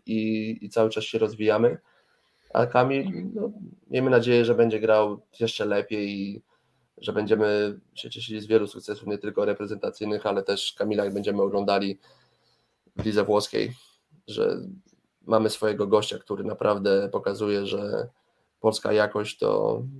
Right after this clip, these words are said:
jest coś wspaniałego.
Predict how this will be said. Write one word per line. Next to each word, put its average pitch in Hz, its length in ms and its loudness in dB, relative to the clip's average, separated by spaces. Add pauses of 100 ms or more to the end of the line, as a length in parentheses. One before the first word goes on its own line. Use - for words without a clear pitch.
(1080)
jest - 220 -12
coś - 540 -8
wspaniałego. 110 560 -4